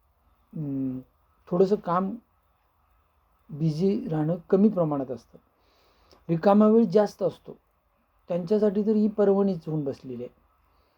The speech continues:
की, झालं थोडंफार काम की घेतला मोबाईल, बसलो, झालं थोडं काम की घेतला मोबाईल, बसलो, कारण रिकामा वेळ भरपूर आहे.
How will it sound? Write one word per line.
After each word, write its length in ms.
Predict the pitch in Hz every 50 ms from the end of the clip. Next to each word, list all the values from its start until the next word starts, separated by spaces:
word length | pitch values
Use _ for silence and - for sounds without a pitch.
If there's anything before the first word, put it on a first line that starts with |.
| _ _ _ _ _ _ _ _ _ _ _ -
की, 120 | 196 185
झालं 320 | 170 147 151 147 156 170 196 185
थोडंफार 340 | - 170 180 185 170 185 180
काम 300 | 175 - 180 180 185 175
की 220 | 160 - 190 226 - - _ _ _ _ _ _ - 175
घेतला 340 | 151 151 147 - 160 156 160
मोबाईल, 360 | 165 160 151 156 160 165 160
बसलो, 320 | 151 139 - - _ - _ _ _ _ _ _ _ _ _ _ _ _ - - - - - _ _ _ -
झालं 220 | 147 139 143 156 165 156
थोडं 160 | 170 170 170
काम 240 | 160 175 165 165 160
की 200 | 156 - _ 165
घेतला 300 | 160 151 - - 151 151
मोबाईल, 280 | 156 151 143 143 156 151
बसलो, 280 | 139 131 _ _ _ _ _ _ _ _ _ _ - _ _
कारण 160 | - 190 185
रिकामा 360 | 180 175 - 208 214 214 220 226
वेळ 160 | 233 233 220
भरपूर 360 | 196 190 170 - - 160 147
आहे. 180 | 139 - _